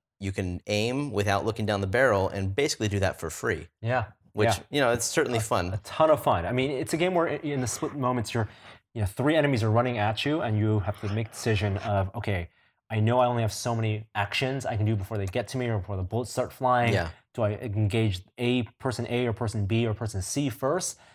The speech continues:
Speaker 2: Do I pick up this object and throw it at them? Do I try to grab their gun?" And so you're running through all the scenarios. It's like, it's like you're Batman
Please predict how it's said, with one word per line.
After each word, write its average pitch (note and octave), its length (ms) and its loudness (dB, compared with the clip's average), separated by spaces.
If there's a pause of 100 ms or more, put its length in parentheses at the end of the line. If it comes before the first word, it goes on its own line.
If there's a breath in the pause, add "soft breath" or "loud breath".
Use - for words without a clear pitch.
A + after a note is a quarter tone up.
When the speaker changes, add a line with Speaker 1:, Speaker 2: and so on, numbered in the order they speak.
(120 soft breath)
Speaker 2:
Do A2+ 80 -4
I G2 60 2
pick - 200 -2
up C3 100 0
this G#2+ 180 -4
object A#2 320 2
and F#2+ 180 -2
throw A#2+ 280 2
it C3+ 40 6
at B2+ 200 4
them? C#3+ 340 4
Do B2 80 -4
I G2 40 -2
try G#2 140 -4
to G2+ 80 -4
grab A#2 360 2
their G#2 140 0
gun?" A2+ 400 2
And A2 140 -6
so A2 280 2 (380 loud breath)
you're A#2 120 -2 (140)
running D3+ 180 6
through B2+ 160 0
all A#2+ 80 2
the G2+ 60 -4 (120)
scenarios. A2 840 2
It's A2 160 -10
like, G2+ 360 -2
it's - 100 -14
like A2+ 100 0
you're G#2+ 80 0
Batman G2+ 560 0